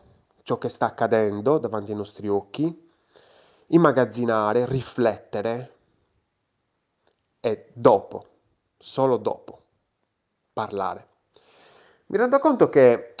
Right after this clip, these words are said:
è un po' un atteggiamento quasi da saggio, no? E uno dice, "Sì, eh, che cosa sei, un saggio, un eremita, che adesso sei lì che osservi, poi ponderi", è difficile, e mi rendo conto che è difficile.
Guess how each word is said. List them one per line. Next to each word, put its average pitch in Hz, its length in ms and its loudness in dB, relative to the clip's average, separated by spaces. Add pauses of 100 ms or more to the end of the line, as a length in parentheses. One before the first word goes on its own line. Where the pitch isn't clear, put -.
è 143 180 4
un 131 240 2
po' 180 540 6
un 135 200 0
atteggiamento 139 1300 2
quasi 127 280 -2
da 120 180 -6
saggio, 113 680 -4
no? 160 400 -2 (160)
E 123 120 -4
uno 120 140 0
dice, 113 220 -10
"Sì, 113 260 -10
eh, 98 160 -6
che - 80 -20
cosa 113 240 -10
sei, 107 200 -12
un 107 220 -10
saggio, 110 800 0
un 139 180 2
eremita, 120 760 0
che 98 120 -10
adesso 104 680 -4 (360)
sei 110 340 -6
lì 127 120 -4
che 120 140 -10
osservi, 139 960 0
poi 104 220 -4
ponderi", 160 840 4
è 92 40 -8
difficile, - 720 -4
e - 80 -18
mi 107 120 -10
rendo 104 240 -8
conto 123 260 2
che 110 120 -12
è - 20 -8
difficile. 104 600 -10